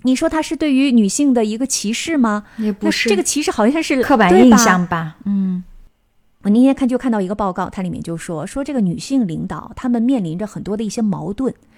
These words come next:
Speaker 1: 就是对她们的要求就是既要严格，但是又要关心下属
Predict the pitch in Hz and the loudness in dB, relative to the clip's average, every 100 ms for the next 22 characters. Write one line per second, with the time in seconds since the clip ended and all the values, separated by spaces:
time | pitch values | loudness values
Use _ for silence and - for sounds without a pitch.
0 | _ - - - 330 339 330 - 330 349 | _ -20 -18 -4 -2 0 -2 -2 -6 0
1 | 254 214 226 233 160 165 175 - 127 - | 2 4 2 0 -6 -6 -8 -8 -12 -14
2 | _ _ _ - 262 339 233 170 160 196 | _ _ _ -8 -2 0 0 0 0 -2
3 | 247 170 - _ _ _ _ - 226 214 | -4 -8 -12 _ _ _ _ -4 -2 -2
4 | 170 220 185 - 226 - 226 - 240 170 | -2 -2 -2 -2 -2 0 -2 -2 -8 -12
5 | - 233 | -16 -18